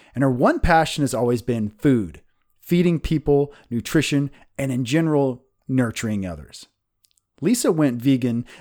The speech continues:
nearly three years ago thanks to a diagnosis of cysts and lesions in her liver. She's thankfully now completely free of disease thanks to a plant-based diet.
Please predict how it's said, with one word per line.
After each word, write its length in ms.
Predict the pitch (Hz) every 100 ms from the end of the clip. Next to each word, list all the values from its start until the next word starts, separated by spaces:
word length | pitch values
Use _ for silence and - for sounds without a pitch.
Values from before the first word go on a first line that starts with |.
| -
nearly 440 | 135 160 160 160
three 260 | - 147 135
years 240 | 131 120
ago 260 | 107 104 101 - _
thanks 240 | 156 135 -
to 300 | - 139 123
a 140 | 117
diagnosis 760 | 107 120 143 131 123 113 123 -
of 260 | - 107 98
cysts 480 | - 151 147 - -
and 200 | 120 110
lesions 580 | 131 147 110 101 95 - _ -
in 80 |
her 100 | 95
liver. 400 | 90 120 85 - _ _ _ _ _ _ _ _
She's 260 | - 170 -
thankfully 400 | 214 254 - 190
now 200 | 156 139
completely 760 | - 139 - - 165 196 170 165
free 360 | - 135 131
of 80 | 120
disease 500 | 123 107 113 92 - _
thanks 280 | 123 107 -
to 100 | 120
a 60 |
plant-based 500 | 104 98 85 92 98
diet. 340 | 123 117 104